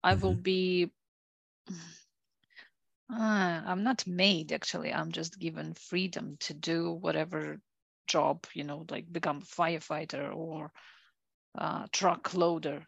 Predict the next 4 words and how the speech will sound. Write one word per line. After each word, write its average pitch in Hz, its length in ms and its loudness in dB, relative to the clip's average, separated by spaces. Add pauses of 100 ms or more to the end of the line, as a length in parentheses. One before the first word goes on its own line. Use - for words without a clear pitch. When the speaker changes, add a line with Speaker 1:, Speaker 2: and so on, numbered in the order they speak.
(100)
Speaker 1:
<laughs> - 540 -2 (480)
Um, 165 500 0 (240)
Speaker 2:
<laughs> - 60 -2 (1900)
Speaker 1:
but, 175 600 8